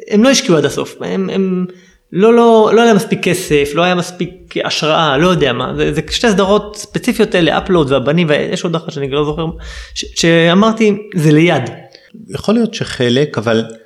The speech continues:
Speaker 2: הייתה סדרה של אמזון שראיתי ומאוד אהבתי, שנקראת גוליית'.
Speaker 1: Mm, כן.
Speaker 2: עם, אה, איך קוראים לו? ביל-, בילי בוב טרנטון.
Speaker 1: Mm-hmm, mm-hmm.
Speaker 2: מאוד אהבתי אותה.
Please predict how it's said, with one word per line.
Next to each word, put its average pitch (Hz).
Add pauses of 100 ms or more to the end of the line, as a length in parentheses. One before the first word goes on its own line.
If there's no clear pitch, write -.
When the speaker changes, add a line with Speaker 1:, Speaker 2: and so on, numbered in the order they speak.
(680)
Speaker 2:
הייתה 127
סדרה 110
של 110
אמזון 104
שראיתי 104
ומאוד 98
אהבתי, 98
שנקראת 95
גוליית'. 98 (400)
Speaker 1:
Mm, 165 (760)
כן. 127 (120)
Speaker 2:
עם, 101
אה, 101
איך -
קוראים 117
לו? 113 (320)
ביל-, 113
בילי 110
בוב 101
טרנטון. 135
Speaker 1:
Mm-hmm, 156
mm-hmm. 147 (480)
Speaker 2:
מאוד 120
אהבתי 104
אותה. 117